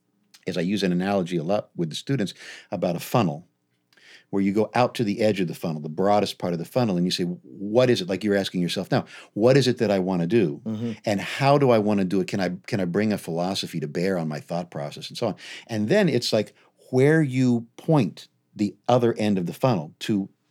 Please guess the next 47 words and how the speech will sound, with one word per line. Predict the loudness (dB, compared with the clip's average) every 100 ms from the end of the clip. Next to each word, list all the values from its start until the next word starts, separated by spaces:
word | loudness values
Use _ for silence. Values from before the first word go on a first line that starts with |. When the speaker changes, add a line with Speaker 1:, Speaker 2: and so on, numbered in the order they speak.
| _
Speaker 1:
to | -4
what | 0 2 0 -2
you're | -2
doing. | 0 2 2
In | 0 0
Jackie's | -2 -2 -6
case, | -4 -4 -4
we're |
thinking | -4 -6 -6
about, | -4 -4 -4
it, | -10
it | -14 -14
just | -14 -14
occurred | -16 -4 -2 0
to |
me, | -2
you | -2
know, | -4 -10 -20 -2
here | 0
she's, | 0 0 -2 -4 _ -10
you | -4
know, | -4 -4 _ -20 -18 -2
doing | 2 2 2
flower | -2 -2 0 2 2 2 2
arranging | 0 0 -2 -6
or, | -6 -4 -6 -8
or, | -10 -8 -10
or, | -12 -12 -10
or | -12 -4
gardening, | 0 2 2 0
whatever. | 0 0 -4 -12
She's | -4 -2 0
got | 0 0 0 -4
this | -4 -4 -2
idea | -4 -4 0 2
of | 0
what, | -2 -6
how | -4
she | -4 -2
wants | -2 -4
to | -8
be | -10
creative, | -10 -6 -2 -2 -4 -8
and | -6 -6
she's | -4 -4 -6
pointing | _ -2 -2 -2 -2 0
that | -2 -4